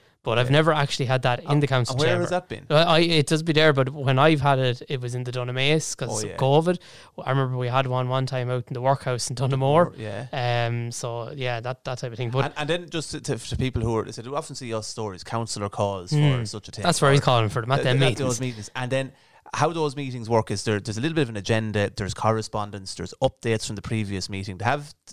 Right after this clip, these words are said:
Speaker 2: they mightn't have twelve a year 'cause they take a break in the summertime, and some of them don't have a meeting in January. So
Speaker 1: Mm.
Speaker 2: there's about nine, ten meetings of each area, but each councillor is allowed to have three motions at each meeting, and they discuss the motions, have to get a back, a seconder,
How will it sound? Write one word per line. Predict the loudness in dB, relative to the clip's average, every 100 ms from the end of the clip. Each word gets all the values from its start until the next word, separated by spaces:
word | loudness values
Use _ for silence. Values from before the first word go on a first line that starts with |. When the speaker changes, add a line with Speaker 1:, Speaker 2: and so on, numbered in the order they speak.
| -4
Speaker 2:
they | 0
mightn't | 0 0
have | -6
twelve | -4 -4 -4 -4
a |
year | -6 -6
'cause | -8
they | -6
take | -4 -4
a |
break | -2 2 2 2
in | -6 -4
the |
summertime, | -2 2 0 -2 -6 -8 -14 -20 -20 _ _
and | -10
some | -4 0
of | 0
them | 2
don't | 0 0
have | -2
a |
meeting | -4 -6 -6
in | -6
January. | -4 -4 -6 -6
So | 0
Speaker 1:
Mm. | 2
Speaker 2:
there's | 2
about | 0 -2 -6 -8
nine, | -4 -2 -2
ten | 0 0 0 -8 -14 -10
meetings | -6 -4 -6 -8
of | -8
each | -6 -2
area, | -2 -2 -8 -20 -12
but | -10 -4
each | -4 -2
councillor | -2 -2 -6 -12
is | -10 -6
allowed | -2 -2 -4
to | -12
have | -10 -12 -14 -8
three | -2 0
motions | 2 4 2 -2 -8 -12 _ _ -6
at | -4 -2
each | -4 -6
meeting, | -6 -8 -12 _ -12
and | -6
they | -6
discuss | -4 -2 -2 -4
the |
motions, | -4 -6 -6
have | -8
to | -8
get | -8
a |
back, | -2 -2 -2
a | -8
seconder, | -8 -8 -6 2 2